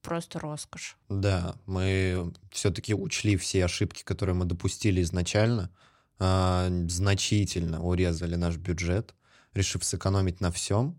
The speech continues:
Speaker 2: кроме техники для дизайнера, то есть для меня.
Speaker 1: Да, я прям, честно говоря, со скрипом соглашалась на меньшую зарплату, вела сама с собой разговоры, что это оправданный риск.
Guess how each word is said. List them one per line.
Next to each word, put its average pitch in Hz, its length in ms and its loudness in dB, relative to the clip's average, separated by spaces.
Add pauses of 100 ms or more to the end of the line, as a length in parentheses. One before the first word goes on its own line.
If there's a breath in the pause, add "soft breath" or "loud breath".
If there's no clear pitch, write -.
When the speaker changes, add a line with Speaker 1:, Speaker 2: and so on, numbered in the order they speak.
(440)
Speaker 2:
кроме 98 340 0
техники 131 520 -2
для 117 160 2
дизайнера, 98 760 0 (180)
то 98 140 -2
есть 127 300 -2
для 95 260 -2
меня. 101 540 -4 (200)
Speaker 1:
Да, 175 540 -4 (220)
я 196 320 -6
прям, 190 840 -6 (460)
честно 196 300 -4
говоря, 190 260 0
со 190 160 -4
скрипом 175 640 -6 (400 loud breath)
соглашалась 180 720 -2
на 180 60 -4
меньшую 180 520 -2
зарплату, 185 680 -4 (480 loud breath)
вела 190 400 -2
сама 202 380 -4
с - 80 -8
собой 202 320 -8
разговоры, 190 800 -4
что - 200 -8
это 196 200 -4
оправданный 190 720 -4
риск. 185 500 -8